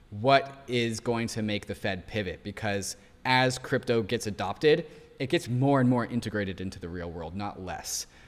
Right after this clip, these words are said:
Uh, we don't, we don't completely dis-, decouple from the, from the traditional financial market until crypto is significantly larger than it. And we have a long time until that's true. So, like, right now, I'd say, like, and this is true for all markets, and this is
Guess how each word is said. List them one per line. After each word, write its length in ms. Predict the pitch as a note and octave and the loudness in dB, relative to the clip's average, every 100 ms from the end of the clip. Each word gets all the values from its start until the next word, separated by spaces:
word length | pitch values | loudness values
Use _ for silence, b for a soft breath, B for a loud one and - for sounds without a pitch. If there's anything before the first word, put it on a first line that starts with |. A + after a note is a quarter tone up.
| b | b
Uh, 260 | G2 F#2 F2+ | -2 -2 -2
we 160 | A2+ B2 | 0 2
don't, 340 | C3+ C#3 C3+ | 4 2 0
we 80 | C3 | 0
don't 240 | D3 D3 - - - - | 2 0 -6 -18 -20 -10
completely 540 | - B2 - C3 A#2+ A2 | -4 -2 0 0 0 -2
dis-, 320 | A2+ - - - - | -4 -6 -10 -20 -2
decouple 440 | C3+ B2 - A#2+ A2 | 0 2 0 0 -2
from 160 | G#2 | -2
the, 80 | G#2 - | -4 -6
from 200 | G2+ G#2+ | -6 -2
the 240 | G#2 F#2+ F#2+ | 0 -2 -4
traditional 580 | - G#2+ A2+ - A2 G2+ - - | -4 -4 -4 -2 -4 -4 -10 -12
financial 440 | - A2+ B2 C3 A#2+ | -4 0 0 0 0
market 320 | G#2+ A2+ G#2 | -2 -4 -4
until 240 | A2+ C3 B2+ | -4 -2 0
crypto 340 | B2+ A#2+ A2 | 0 0 -2
is 140 | G#2+ | -2
significantly 640 | - B2 B2+ B2 - A#2 G#2+ | -2 0 0 -2 -4 -6 -6
larger 500 | F#2+ F2+ G#2+ F#2+ F#2 | -6 -4 -4 -4 -8
than 200 | F2+ F2 | -8 -10
it. 260 | C2 - - B B B | -10 -12 -12 B B B
And 100 | G2+ | -4
we 60 | |
have 100 | G#2+ | -2
a 40 | G2+ | -2
long 340 | G#2 A2+ A2 | 0 0 -2
time 240 | A2 G#2 G2 | -4 -4 -4
until 200 | G#2 G2+ | -4 -4
that's 200 | F#2 - | -6 -6
true. 320 | G#2 A#2 D3+ B B B | -4 -2 -4 B B B
So, 180 | - A#2 | -2 -2
like, 180 | A2 | 0
right 180 | B2 C3+ | 0 0
now, 200 | B2 A#2+ | 2 0
I'd 200 | G2+ A2 | 0 -2
say, 380 | - A2+ G#2+ G#2+ | 0 0 0 -2
like, 180 | G#2 F#2 | -4 0
and 140 | C3 | 2
this 140 | C#3 C#3 | 2 0
is 80 | |
true 120 | - C#3 | -2 0
for 140 | C3+ | 4
all 140 | D3+ | 6
markets, 440 | D3 G#2+ G#2 - B2+ | 6 4 -2 -6 -2
and 100 | B2+ | -2
this 140 | C3 | 0
is 180 | A#2+ | -2